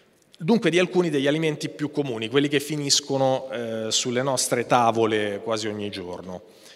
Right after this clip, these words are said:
E abbiamo scoperto come ad esempio l'ulivo stia diventando una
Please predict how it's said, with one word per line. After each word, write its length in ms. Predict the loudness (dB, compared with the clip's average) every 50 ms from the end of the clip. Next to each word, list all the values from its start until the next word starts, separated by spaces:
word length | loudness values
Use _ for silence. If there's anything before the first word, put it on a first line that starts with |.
| -20 -20 _ _ _ _ _
E 80 | -4 -4
abbiamo 300 | 0 2 2 4 4 2
scoperto 540 | 2 0 0 0 2 2 2 2 2 0 0
come 220 | 0 2 2 4
ad 80 | 4 4
esempio 400 | 2 2 0 -2 0 2 2 2
l'ulivo 400 | 2 0 0 0 0 0 0 0
stia 260 | -2 -2 0 -2 -2
diventando 880 | 0 0 -2 -2 -2 0 0 0 0 0 -2 0 2 4 4 4 2 0
una 520 | -4 -4 -2 0 0 2 2 0 -2 -4